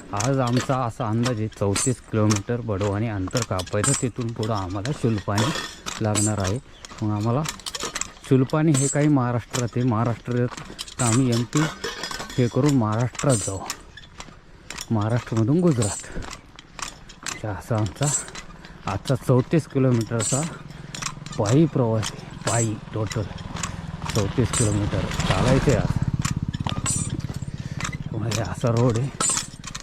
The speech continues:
सकाळचे वाजले सात आणि त्या रोडनी एकदा हवे आला म्हणजे थोडं आमचं स्पीड वाढेल. नर्मदे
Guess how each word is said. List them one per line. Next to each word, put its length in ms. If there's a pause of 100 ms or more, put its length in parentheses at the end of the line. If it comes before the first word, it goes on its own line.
(680)
सकाळचे 400
वाजले 320
सात 440 (1600)
आणि 300 (1300)
त्या 200
रोडनी 360
एकदा 260
हवे 300
आला 360 (680)
म्हणजे 200
थोडं 280
आमचं 300
स्पीड 400
वाढेल. 380 (1600)
नर्मदे 540